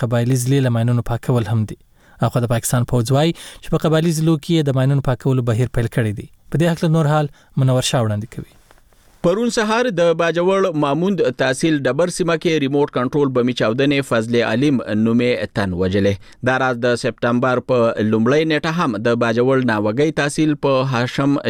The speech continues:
Speaker 2: چارمنګ سیمه کې ریموټ کنټرول بمي چاودنې یو ځایي مشر ګلداد خان وجلې دی. د باجوړ یو ځایي فعال نثار باز پرون په دې اړه مشال ریډیو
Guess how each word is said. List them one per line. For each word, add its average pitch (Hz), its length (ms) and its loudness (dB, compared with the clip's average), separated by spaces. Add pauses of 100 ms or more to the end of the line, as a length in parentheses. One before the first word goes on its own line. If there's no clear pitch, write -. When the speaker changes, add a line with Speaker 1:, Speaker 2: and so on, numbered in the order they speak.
(140)
Speaker 2:
چارمنګ 120 500 0
سیمه 147 300 0
کې - 600 -4
ریموټ 170 340 0
کنټرول 156 360 0
بمي 143 240 0
چاودنې 151 480 0
یو 123 80 2 (140)
ځایي 131 260 2
مشر 131 340 -2
ګلداد 104 360 -2
خان 90 220 -2
وجلې 87 360 -2
دی. 92 60 -2 (600)
د 143 240 2
باجوړ 180 520 0
یو 165 180 0
ځایي 170 300 -2
فعال 160 440 0
نثار 131 380 -2
باز 143 320 -2
پرون 123 240 2
په 123 120 0
دې 127 140 4
اړه 117 200 0
مشال 117 300 0
ریډیو 110 240 0